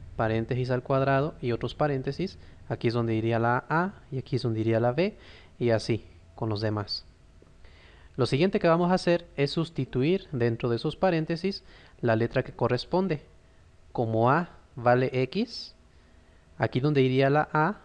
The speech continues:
vamos a poner una X. Aquí también iría la A, así que también ponemos una X, y aquí también va una X.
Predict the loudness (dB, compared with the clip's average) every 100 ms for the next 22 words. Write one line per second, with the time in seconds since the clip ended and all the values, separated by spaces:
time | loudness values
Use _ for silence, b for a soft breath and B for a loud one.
0 | -4 -4 -2 -2 -2 0 0 2 0 -2
1 | -12 -12 -18 -20 -20 -20 -20 -20 -16 -4
2 | -4 0 0 2 2 2 2 2 2 0
3 | -2 -2 -4 -8 -8 -6 -4 -4 -2 -4
4 | -4 -2 -2 -2 -4 -8 -12 b b b
5 | -4 -2 -2 -2 -2 0 0 0 0 -2
6 | -4 -6 -10 -16 -16